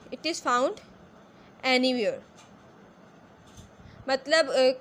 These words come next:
plants होते हैं, जितने organisms होते हैं उनकी एक special जगह होती है कि ये यहीं पर पाए जाएंगे।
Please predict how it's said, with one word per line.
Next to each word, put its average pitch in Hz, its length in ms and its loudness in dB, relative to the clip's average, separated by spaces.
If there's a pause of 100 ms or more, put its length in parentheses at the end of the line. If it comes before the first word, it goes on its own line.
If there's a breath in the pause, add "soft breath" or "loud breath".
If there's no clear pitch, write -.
(260)
plants 269 460 2
होते 285 300 2
हैं, 277 180 0
जितने 277 200 -6
organisms 285 400 -2
होते 294 180 -4
हैं 302 60 -2
उनकी 302 140 -6
एक 294 100 -6
special 277 340 -6
जगह 262 240 -2
होती 269 240 -4
है 285 60 -2
कि 302 80 -6
ये 285 120 -4
यहीं 269 200 -2
पर 285 140 -2
पाए 254 200 0
जाएंगे। 247 420 0